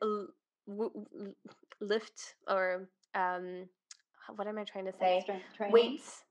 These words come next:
Speaker 2: Mm-hmm.
Speaker 1: weightlifting. <laughs>
Speaker 2: Mm-hmm.
Speaker 1: So it's very different.
Speaker 2: Wow.
Speaker 1: <laughs> Um,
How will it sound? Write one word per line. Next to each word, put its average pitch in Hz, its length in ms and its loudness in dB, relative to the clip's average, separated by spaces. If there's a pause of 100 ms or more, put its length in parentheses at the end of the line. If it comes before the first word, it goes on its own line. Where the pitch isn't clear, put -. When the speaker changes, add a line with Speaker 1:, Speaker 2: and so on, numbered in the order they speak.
Speaker 2:
Mm-hmm. 226 320 0
Speaker 1:
weightlifting. 196 800 4
<laughs> 214 80 -12
Speaker 2:
Mm-hmm. 233 240 0
Speaker 1:
So 254 160 2
it's 226 160 2
very 202 240 2
different. - 420 -4
Speaker 2:
Wow. 226 340 2
Speaker 1:
<laughs> - 40 -20 (840)
Um, 202 720 2